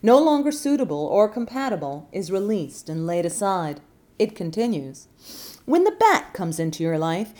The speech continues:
you may see some part of your life go from bad to worse, yet it will be upsetting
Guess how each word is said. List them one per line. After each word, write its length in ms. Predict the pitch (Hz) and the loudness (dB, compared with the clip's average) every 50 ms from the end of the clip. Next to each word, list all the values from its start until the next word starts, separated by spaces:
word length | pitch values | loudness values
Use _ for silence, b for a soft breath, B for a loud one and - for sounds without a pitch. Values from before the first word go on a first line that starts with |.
| B B B B B | B B B B B
you 160 | B 208 262 294 | B 0 2 2
may 220 | 294 294 269 262 | 2 2 2 0
see 240 | 254 - - 262 262 | -2 0 0 0 0
some 240 | 262 - 233 196 202 | 0 0 -2 -2 0
part 260 | - 214 240 254 269 | 2 4 4 4 4
of 80 | 277 | 4
your 140 | 247 247 240 | 2 2 2
life 320 | 240 233 233 254 277 - - | 4 4 2 2 0 0 0
go 160 | 196 190 175 | 2 2 2
from 300 | 180 - 165 156 160 156 | 0 -2 -2 -2 -2 0
bad 400 | - - 175 185 208 220 220 214 | 4 4 6 6 6 4 2 2
to 100 | 214 214 | 0 2
worse, 480 | 196 208 214 190 147 135 - - - - b b b b b b - | 4 4 4 4 2 0 -6 -14 -18 -20 b b b b b b 2
yet 280 | - 294 320 302 - - - _ _ _ _ _ - | 4 4 4 4 0 -8 -20 _ _ _ _ _ -2
it 120 | 262 247 | 0 2
will 100 | - 311 | 2 2
be 180 | - 302 294 302 | 2 2 2 2
upsetting 680 | 302 294 - - - 339 339 269 214 175 175 185 - | 0 -2 -4 -6 -2 -2 0 0 0 0 -2 -4 -6